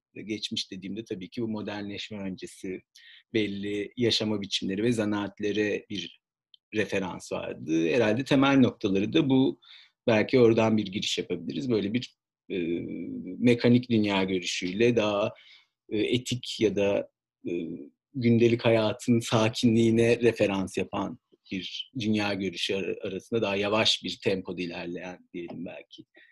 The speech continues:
daha yavaş bir ritimde ilerleyen bir dünya görüşü arasında bir farklılık var. Sanırım, e, orada birazcık, e, şey olursa böyle bir tarafgirlik yapmak çok istemiyorum ama <laughs> yani Morris'in, e,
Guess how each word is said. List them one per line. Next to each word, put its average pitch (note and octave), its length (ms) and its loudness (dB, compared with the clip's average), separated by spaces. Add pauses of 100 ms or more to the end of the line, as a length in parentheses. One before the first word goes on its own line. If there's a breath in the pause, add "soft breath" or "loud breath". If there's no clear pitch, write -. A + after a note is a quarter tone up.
(180 soft breath)
daha G2+ 120 -2
yavaş G2 360 -2
bir F2+ 60 -8
ritimde F2+ 360 -8
ilerleyen E2+ 540 -4
bir B2+ 100 0
dünya B2+ 280 6
görüşü G2 380 -2
arasında D#2+ 340 -12
bir D#2+ 220 -12
farklılık - 580 -8
var. - 280 -10 (580 soft breath)
Sanırım, D3 600 6
e, A#2 280 4
orada B2 440 2
birazcık, B2 580 2 (240)
e, G#2+ 340 -2 (1700)
şey C3 240 4
olursa C3+ 440 2
böyle A#2 320 2
bir - 360 -2
tarafgirlik B2 720 2
yapmak C3 420 -2
çok C#3 160 -4
istemiyorum B2 540 0
ama D3+ 400 -4
<laughs> - 400 -8 (220)
yani A#2 260 -2
Morris'in, C#3 1080 0
e, A2+ 440 0